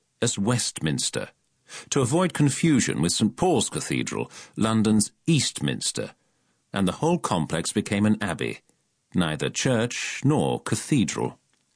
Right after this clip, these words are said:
Following the Norman invasion in ten sixty-six, William the Conqueror elected to have his coronation here, and every subsequent monarch has been crowned in the abbey, bar two, Edward the Fifth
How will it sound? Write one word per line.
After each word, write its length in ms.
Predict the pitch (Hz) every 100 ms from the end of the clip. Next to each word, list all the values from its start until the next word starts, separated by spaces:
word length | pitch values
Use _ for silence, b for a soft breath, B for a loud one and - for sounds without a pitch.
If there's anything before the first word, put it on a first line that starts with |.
| _ _ _ _ _ - B B B B
Following 380 | - 180 220 214
the 80 | 156
Norman 300 | 143 127 110
invasion 500 | 101 127 147 - 64
in 140 | 73
ten 240 | 110 107
sixty-six, 760 | 101 92 - 107 - 101 - - B B B -
William 300 | 135 190 196
the 60 |
Conqueror 520 | - 175 131 101 67
elected 480 | 67 107 147 139 78
to 80 | 90
have 180 | 92 120
his 160 | 117
coronation 680 | - - 85 98 135 - 78
here, 340 | 69 69 53 - b b b b b
and 120 | 85
every 240 | 135 113
subsequent 580 | 87 - 170 - - 76
monarch 320 | 82 85 101
has 140 | - 110
been 180 | 127 127
crowned 480 | - 170 73 57
in 140 | 71 80
the 100 | 90
abbey, 420 | 101 67 64 - b b b
bar 300 | - 87 85
two, 380 | - 156 87 - - _ _ _ -
Edward 220 | 87 123
the 60 | 143
Fifth 440 | - 104 - -